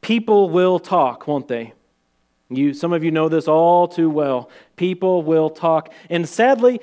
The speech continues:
sometimes even Christians will slander other Christians. The Corinthians had a particular problem with that. We notice from Paul's letters to them.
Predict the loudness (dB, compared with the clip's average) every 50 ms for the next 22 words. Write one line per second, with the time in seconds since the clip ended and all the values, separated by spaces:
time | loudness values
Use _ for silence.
0 | -12 -8 -4 -2 -2 0 0 0 0 0 0 0 0 0 0 0 0 -2 -4 -2
1 | -2 -2 -2 -2 -2 -2 -2 0 0 -2 0 0 0 0 0 0 -4 -4 -2 0
2 | 0 2 0 0 2 2 2 2 2 2 0 0 2 2 2 2 2 0 -4 -4
3 | -2 -2 -2 -2 -6 -14 -16 -16 -16 -18 -20 _ -20 _ _ _ _ _ _ _
4 | _ _ _ _ _ _ _ _ _ _ _ _ _ _ _ _ _ _ _ _
5 | -8 -8 -2 0 0 0 0 -2 -6 -6 -6 -8 -12 -16 -20 _ _ _ _ _
6 | -4 -2 -2 -2 -4 -6 -6 -6 -6 -6 -4 -4 -4 -4 -4 -2 -2 -2 -2 -2
7 | -4 -6 -6 -6 -6 -4 -4 -4 -6 -8 -10 -10 -10 -10 -10 -12 _ _ _ _
8 | _ _ _ _ _ _ _ _ -6 -4 -2 0 0 0 -2 -4 -6 -10 -12 -6
9 | -4 -2 -2 -2 -2 -2 -2 -2 0 0 -2 -4 -6 -10 -8 -8 -6 -8 -8 -10